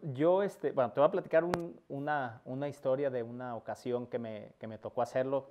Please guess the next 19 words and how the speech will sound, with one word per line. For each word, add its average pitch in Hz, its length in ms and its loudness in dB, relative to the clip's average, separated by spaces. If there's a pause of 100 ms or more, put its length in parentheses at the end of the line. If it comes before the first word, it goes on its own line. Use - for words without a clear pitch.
Estábamos 127 560 0
en 113 120 -6
un, 120 220 -8 (580)
en 120 120 -8
un 131 100 -4
evento, 151 400 4
eran 147 160 0
unos 143 240 -6
entrenamientos 139 1040 -2
en 120 160 -8
los 110 140 -10
que 117 80 -8
estaba 127 320 2
participando. 127 800 -6 (420)
Eh, 110 580 -4 (280)
estaba 127 880 4
sentado 131 580 2
en 143 80 0
una, 139 720 -2